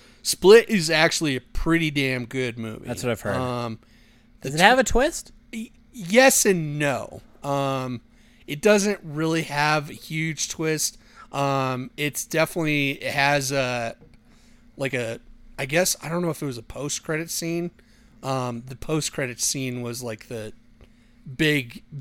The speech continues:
Speaker 1: big, like, "Oh my God, I can't believe it." So Split is actually a, a sequel to Unbreakable.
Speaker 2: Okay.
Speaker 1: Um, and then his
Speaker 2: And now he's got an X-Men
Speaker 1: he's got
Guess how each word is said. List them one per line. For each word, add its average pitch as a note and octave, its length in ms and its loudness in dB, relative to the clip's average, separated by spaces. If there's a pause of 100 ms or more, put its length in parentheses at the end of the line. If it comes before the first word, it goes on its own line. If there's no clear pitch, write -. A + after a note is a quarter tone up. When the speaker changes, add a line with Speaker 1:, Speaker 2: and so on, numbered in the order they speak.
Speaker 1:
big, D3 340 0
like, A#2 280 -8
"Oh F3 140 -2
my E3 160 -8
God, D3+ 320 -4
I C#3+ 60 -8
can't D#3+ 240 -6
believe D3+ 320 -4
it." - 180 -10 (300)
So D3 580 4 (160)
Split F3+ 560 2
is C#3+ 180 -4
actually C#3+ 600 -2
a, A#2 40 -8 (140)
a B2+ 100 -8
sequel B2+ 760 -2 (400)
to C3 400 -4
Unbreakable. A#2 640 -12 (180)
Speaker 2:
Okay. G2+ 420 -2 (460)
Speaker 1:
Um, B2 600 -6 (100)
and C3 140 -8
then B2+ 460 -6
his B2+ 180 -10
Speaker 2:
And B2+ 100 -2
now C#3 220 6
he's B2+ 180 4
got B2+ 200 4
an B2 100 -2
X-Men B2+ 360 -2
Speaker 1:
he's A2+ 80 2
got C#3 220 2